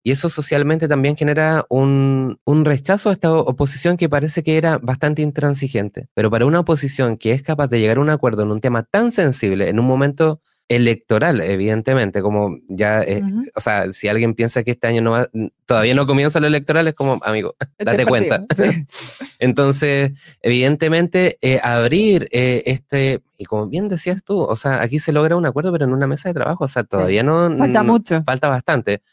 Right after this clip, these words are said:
Speaker 1: Pero ya Chile Vamos puede decir como, "Ok, yo ya me senté y estoy de acuerdo", o al menos estuve de acuerdo de manera preliminar en esta parte.
Speaker 2: Ujú.
Speaker 1: Entonces,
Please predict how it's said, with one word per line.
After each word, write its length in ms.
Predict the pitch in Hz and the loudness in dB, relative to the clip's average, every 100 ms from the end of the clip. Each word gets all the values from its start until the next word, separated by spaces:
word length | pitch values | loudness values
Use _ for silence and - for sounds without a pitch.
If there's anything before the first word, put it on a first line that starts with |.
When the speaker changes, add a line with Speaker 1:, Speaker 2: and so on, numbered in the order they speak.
| _ _ | _ _
Speaker 1:
Pero 140 | - 120 | 0 2
ya 140 | 165 | 2
Chile 240 | 190 196 175 | 2 0 2
Vamos 240 | 170 190 | 2 2
puede 160 | 185 180 | 2 2
decir 200 | 175 185 | 0 -2
como, 200 | 180 180 | 0 0
"Ok, 240 | 98 98 160 175 | 0 -2 -4 -2
yo 100 | 127 | -2
ya 100 | 131 | 0
me 100 | 131 | -2
senté 320 | - 113 185 | -4 -4 -2
y 180 | 226 117 | -2 -4
estoy 240 | - 160 | -2 0
de 60 | 170 | 0
acuerdo", 500 | 120 156 123 98 98 | 0 0 0 -2 -4
o 160 | 98 95 | -6 -6
al 100 | 92 | -4
menos 300 | 110 190 151 | -4 -4 -6
estuve 240 | - 120 | -2 0
de 60 | 113 | 0
acuerdo 240 | 110 120 | 0 0
de 80 | 127 | 0
manera 240 | 110 117 | 0 0
preliminar 480 | 117 101 95 92 123 | -2 -4 -4 -2 -2
en 100 | 143 | -4
esta 200 | 107 - | -6 -8
parte. 340 | 151 135 - - _ | -6 -6 -8 -20 _
Speaker 2:
Ujú. 120 | 196 185 | -8 -8
Speaker 1:
Entonces, 340 | 190 127 135 | -2 0 0